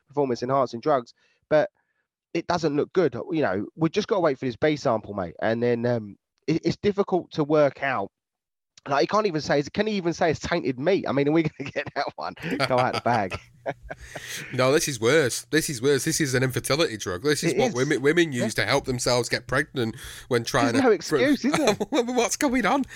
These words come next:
Speaker 2: What the hell's going on? This is like, but you know what? A precedent has been set. That precedent was set when Dillian Whyte fought Oscar Rivas, and
Speaker 1: Yep.
Speaker 2: that situation was eerily similar, if not very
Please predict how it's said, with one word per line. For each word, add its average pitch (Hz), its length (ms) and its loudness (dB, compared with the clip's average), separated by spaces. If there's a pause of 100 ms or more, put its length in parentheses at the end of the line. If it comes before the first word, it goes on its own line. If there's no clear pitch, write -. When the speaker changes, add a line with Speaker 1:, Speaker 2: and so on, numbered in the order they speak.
(140)
Speaker 2:
What 277 160 -2
the 214 80 0
hell's 233 260 0
going 143 300 2
on? 151 160 2
This 160 180 0
is 185 140 -4
like, 165 260 2 (220)
but 185 160 -2
you 196 60 6
know 220 120 8
what? 220 440 2 (380)
A 127 80 -6
precedent 170 540 0
has 120 100 -6
been 117 160 -4
set. - 340 0 (320)
That 151 180 -2
precedent 123 500 -2
was 98 140 -4
set 113 360 2 (540)
when 113 380 0
Dillian 120 340 2
Whyte 135 260 2
fought 113 220 0
Oscar 107 220 -4
Rivas, 123 540 -2 (260)
and 113 500 -4
Speaker 1:
Yep. 107 180 -6
Speaker 2:
that 127 260 0 (220)
situation 127 920 -2 (240)
was 110 260 -4
eerily 117 440 2
similar, 113 460 0
if 120 200 -4
not 127 260 -2
very 117 440 0